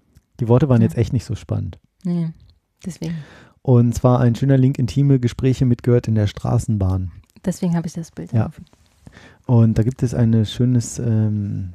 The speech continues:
Speaker 2: Sei nicht so ernst.
Speaker 1: Nein, nein, alles gut, <laughs> alles gut. War, war
Speaker 2: Voll gelangweilt.
Speaker 1: Nee, ist voll toll. Hm, mach mal
Speaker 2: Hm.
Speaker 1: weiter. <laughs> Ähm, da hat ein Künstler hier Momente wie diese haben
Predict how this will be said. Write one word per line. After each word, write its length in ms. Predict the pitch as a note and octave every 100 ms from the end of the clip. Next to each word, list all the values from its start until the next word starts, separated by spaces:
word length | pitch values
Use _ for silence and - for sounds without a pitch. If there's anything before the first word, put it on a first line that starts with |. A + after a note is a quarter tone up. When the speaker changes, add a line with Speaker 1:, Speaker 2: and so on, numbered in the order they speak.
| -
Speaker 2:
Sei 160 | - E3+
nicht 120 | G#3
so 60 | -
ernst. 500 | D#3+ F#3 G3+ D3 - - -
Speaker 1:
Nein, 220 | C#3 A3
nein, 220 | A#3 A#3+
alles 280 | G#3 F#3 -
gut, 240 | G3+ F3+ -
<laughs> 60 |
alles 240 | D#3 B2+ -
gut. 200 | - E3+ - - -
War, 220 | D#3 B2+
war 300 | C3 G#3+ B2+
Speaker 2:
Voll 200 | F#2+ G#3
gelangweilt. 640 | G3+ F#3 G#3 G#3 G3 F#3+ G3 G3+ G#3
Speaker 1:
Nee, 200 | D3 E3+
ist 140 | E3 -
voll 140 | C3
toll. 220 | - A#2 G#2+
Hm, 200 | B2 B2+
mach 100 | B2
mal 120 | A#2+
Speaker 2:
Hm. 60 | A2
Speaker 1:
weiter. 240 | - - -
<laughs> 40 | - - - - - A2 - - - - -
Ähm, 1080 | C3 B2 B2 B2 B2 A#2+ A#2+ A#2+ A#2+ A#2
da 80 | A2+
hat 180 | A#2 -
ein 220 | A#2 A2
Künstler 340 | - C3 - A#2
hier 140 | A2
Momente 400 | G#2 G#2 A#2 A2+
wie 60 | G#2
diese 240 | A#2 B2+
haben 420 | A#2+ A#2+ A2 A2+